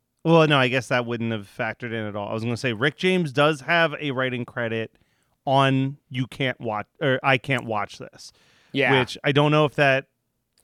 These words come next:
Speaker 1: really does anything for that or not. Something that I love in this song, before we even dive into lyrics, is the breakdowns. So there's two different parts in M C Hammer's song where he says, "Break it down." And it's just that, like, <laughs> "Oh," like, it's almost like a,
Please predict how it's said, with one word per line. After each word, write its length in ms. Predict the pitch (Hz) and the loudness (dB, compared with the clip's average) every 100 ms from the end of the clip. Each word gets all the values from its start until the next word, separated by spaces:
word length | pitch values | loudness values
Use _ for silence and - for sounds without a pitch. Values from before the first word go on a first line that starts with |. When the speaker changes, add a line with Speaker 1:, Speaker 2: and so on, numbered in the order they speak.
| - | -10
Speaker 1:
really 280 | 131 135 127 | -2 0 2
does 300 | 117 123 113 | 2 2 2
anything 480 | 117 110 135 113 107 | -2 -4 -6 -8 -6
for 100 | 117 | -6
that 180 | 110 | -4
or 60 | 104 | -4
not. 320 | 110 107 110 _ | -4 -4 -6 _
Something 360 | - 190 196 220 | -2 2 2 4
that 80 | 202 | 4
I 100 | 170 | 4
love 300 | 147 147 135 | 2 2 2
in 100 | 135 | -2
this 180 | 127 | -2
song, 480 | - 139 127 123 120 | -4 -4 -2 -2 -4
before 280 | 117 - 127 | -8 -8 -6
we 120 | 120 | -6
even 140 | 117 113 | -6 -4
dive 200 | 113 110 | -4 -4
into 140 | 113 | -6
lyrics, 360 | 110 120 120 - | -4 -4 -4 -6
is 180 | 147 104 | -12 -10
the 80 | 110 | -6
breakdowns. 640 | 135 127 - 110 107 - _ _ _ _ | -4 -4 -6 -10 -12 -20 _ _ _ _
So 100 | 147 | 0
there's 240 | 135 120 | 0 -2
two 260 | - 202 220 | -2 2 4
different 280 | 226 196 | 2 0
parts 540 | 160 170 147 120 - - _ _ _ _ - | -2 0 0 -2 -8 -20 _ _ _ _ 0
in 460 | 147 139 135 131 - - | 2 4 2 -2 -8 -4
M 160 | 139 | -2
C 160 | 135 143 | -2 -4
Hammer's 280 | 135 139 127 | -2 -2 -2
song 240 | 143 120 | -2 -2
where 80 | 113 | -4
he 60 | 110 | -6
says, 160 | 120 | -6
"Break 200 | - 262 | -2 -2
it 60 | 196 | 2
down." 460 | 214 180 123 104 - _ _ - | 4 4 4 0 -8 _ _ -2
And 120 | 143 | 0
it's 100 | 127 | 0
just 160 | 139 - | -2 -2
that, 120 | 139 | 2
like, 180 | 127 113 | 2 2
<laughs> 60 | - | -2
"Oh," 840 | 120 117 117 120 131 135 131 131 - | 0 2 2 2 4 4 4 0 0
like, 160 | 151 | 0
it's 140 | 139 208 | 2 4
almost 220 | 240 196 | 4 4
like 160 | 196 | 2
a, 460 | 147 139 131 - - | 4 6 4 0 -8